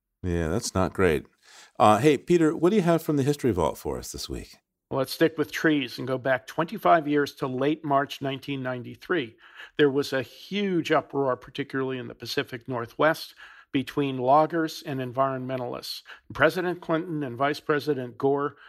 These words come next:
Speaker 2: called a forest summit. They came up with a Northwest Forest Plan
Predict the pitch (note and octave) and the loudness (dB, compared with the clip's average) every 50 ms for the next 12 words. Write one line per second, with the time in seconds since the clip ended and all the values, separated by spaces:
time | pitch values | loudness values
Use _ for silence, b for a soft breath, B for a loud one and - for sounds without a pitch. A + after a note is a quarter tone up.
0 | B B _ - - D#3 D3+ C#3+ E3 D#3+ - - - G3+ G3 G3 F#3+ D3+ - - | B B _ 4 4 6 6 4 2 -4 -4 -4 -2 0 2 2 2 0 -2 -6
1 | - - - - C#3+ B2+ A2+ G#2+ - _ b b b b _ - C3 - - D3+ | -10 -10 -6 -4 -4 -6 -6 -10 -16 _ b b b b _ -4 -4 -2 -2 -2
2 | D3 C#3+ C#3+ C#3+ - C#3+ C3+ A#2+ B2+ C3 C3+ D3+ E3 F#3 G3+ G3 - - D3 D3 | 0 0 -2 -2 -2 -4 -4 -2 -4 -4 -2 0 0 0 0 -2 -6 -4 0 4
3 | D#3 D#3 D#3+ D#3 - - - - _ _ _ - D#3 D3+ D#3 D3+ C#3 - - - | 4 4 4 0 -4 -14 -18 -20 _ _ _ 2 4 4 4 2 0 -4 -10 -16
4 | - _ - - - - G#3 G3+ F3 D3 B2+ B2 B2 A#2+ | -20 _ -20 -8 -6 -4 -2 -2 -2 -2 -4 -6 -8 -12